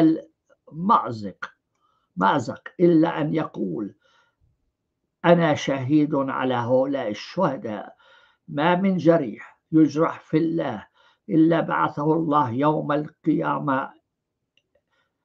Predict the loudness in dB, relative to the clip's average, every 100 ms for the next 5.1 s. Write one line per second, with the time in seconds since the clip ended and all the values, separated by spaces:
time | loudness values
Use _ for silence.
0 | _ _ _ _ 4 4 4 0 -6 -8
1 | -8 -10 0 2 2 -2 -2 0 -2 -6
2 | -14 _ _ _ _ _ _ _ _ _
3 | _ _ _ _ _ _ _ _ _ _
4 | _ _ _ _ 4 6 6 6 4 2
5 | -6